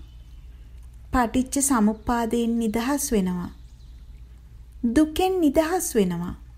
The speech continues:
විද්‍යා විමුක්ති ලබා ගත්තට පස්සේ අවිද්‍යාව නෑ. පටිච්ච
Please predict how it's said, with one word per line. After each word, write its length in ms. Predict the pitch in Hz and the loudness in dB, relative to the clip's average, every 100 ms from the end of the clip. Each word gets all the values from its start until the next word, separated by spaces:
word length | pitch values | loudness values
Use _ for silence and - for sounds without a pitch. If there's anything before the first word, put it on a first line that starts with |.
| - - - - - - - - - - - - | -18 -20 -20 -20 -18 -20 -20 -20 -20 -20 -20 0
විද්‍යා 560 | 247 285 285 - 285 269 | 4 6 4 4 4 6
විමුක්ති 440 | 254 247 254 - 254 | 4 6 4 2 2
ලබා 340 | 233 220 226 220 | 2 4 2 2
ගත්තට 440 | 220 214 214 208 | 0 0 -2 0
පස්සේ 520 | 226 214 208 - 214 214 208 - - - | 0 0 0 0 2 2 -2 -14 -14 2
අවිද්‍යාව 720 | 208 233 202 - 208 196 214 | 4 4 2 2 2 2 2
නෑ. 280 | 233 202 147 - - - - - - - - - - - - - - - - - - - - - - - - - - - - - - - - - - - - - - - - - - - - | 2 2 0 -6 -16 -20 -20 -20 -18 -18 -18 -18 -18 -18 -18 -18 -18 -18 -18 -18 -18 -18 -18 -18 -18 -18 -18 -18 -18 -18 -20 -20 -18 -18 -18 -18 -20 -18 -18 -18 -18 -20 -20 -18 -18 -18 -2
පටිච්ච 540 | 311 277 269 302 311 | 2 4 4 2 2